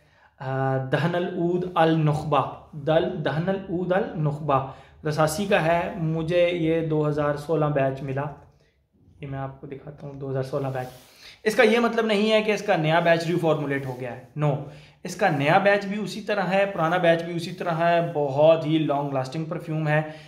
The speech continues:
मुकम्मल बात करते हैं इसके ऊपर, पहले थोड़ी सी presentation दिखा दूँ। ये इसका internal box है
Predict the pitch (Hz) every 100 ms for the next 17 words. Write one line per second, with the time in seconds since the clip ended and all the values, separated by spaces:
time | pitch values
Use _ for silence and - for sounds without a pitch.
0 | - _ 185 185 208 214 190 151 147 -
1 | 135 147 143 135 131 - 127 - 131 -
2 | 147 143 165 165 156 143 135 131 139 143
3 | 139 135 131 131 139 160 165 165 165 156
4 | 147 156 175 156 156 - 151 -